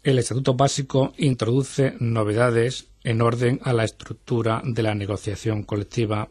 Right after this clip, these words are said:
mediante la creación de una mesa general de las administraciones públicas en la que estén representadas todas ellas, para negociar los, eh, proyectos de legislación básica y otras cuestiones de interés general,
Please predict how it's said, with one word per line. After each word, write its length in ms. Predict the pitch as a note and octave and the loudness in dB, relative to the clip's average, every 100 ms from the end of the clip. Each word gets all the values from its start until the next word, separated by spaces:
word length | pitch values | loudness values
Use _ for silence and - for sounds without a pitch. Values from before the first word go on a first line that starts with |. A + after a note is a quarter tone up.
| - | -4
mediante 640 | A2+ A2 A#2 A#2 A2+ A#2 | -2 0 0 0 0 0
la 140 | A2+ | 0
creación 600 | G#2+ G#2+ G2+ - A#2 A2+ G#2 | -2 -4 -6 -2 -2 -2 -2
de 60 | |
una 220 | A2 G#2+ | -2 0
mesa 420 | G#2 A#2 - G#2 F#2 | 0 0 -2 -6 -8
general 480 | - A2 G#2+ A2+ | -6 -4 -2 -2
de 120 | G#2 G2+ | -2 -4
las 280 | F#2+ - - | -4 -8 -8
administraciones 640 | G#2 G2 G2 G2 A#2 A2 | -8 -6 -8 -8 -6 -6
públicas 580 | - C3+ A2+ G#2+ G#2+ A2 _ - - - - - | -2 0 0 0 -4 -8 _ -20 -20 -20 -20 -6
en 160 | - B2 | 0 2
la 120 | A2+ | 2
que 120 | - | 0
estén 360 | G#2 - B2 A#2+ | -6 -2 0 0
representadas 800 | A#2 A2+ A2 G#2+ A#2 A2 A2 - - | 0 -4 -4 -2 -2 -2 -4 -6 -4
todas 300 | G#2+ F#2+ - | -4 -4 -6
ellas, 460 | A2 F#2 F2+ - - _ - - - - - - | -8 -6 -8 -14 -20 _ -20 -20 -20 -20 -20 -2
para 180 | B2 A2 | 2 4
negociar 520 | A2 G#2+ - C3+ B2+ | 4 0 0 2 4
los, 440 | A2 G#2 F#2+ - | 4 0 -2 -6
eh, 220 | A#2 G2 F#2+ | -8 -8 -6
proyectos 540 | A2 A2 B2+ - G#2+ | 0 2 0 -2 -4
de 260 | G2+ F#2+ - | -2 -4 -6
legislación 800 | G#2+ G2 - G2 F#2+ - A2 G#2+ | -6 -8 -6 -8 -6 -4 -2 -2
básica 500 | G#2+ B2+ A#2 - A2 - | 0 0 0 -4 -6 -4
y 80 | G#2+ | -4
otras 300 | A2 A2 - | -2 -4 -6
cuestiones 640 | - G#2+ - A#2+ G#2+ F#2+ - | -6 -8 -2 -2 -2 -6 -8
de 280 | G2+ G2+ | -6 -6
interés 580 | G2 G2 - G2+ G#2+ - - | -6 -6 -4 -2 -2 -4 -8
general, 440 | - A#2 B2 B2+ | -4 0 0 0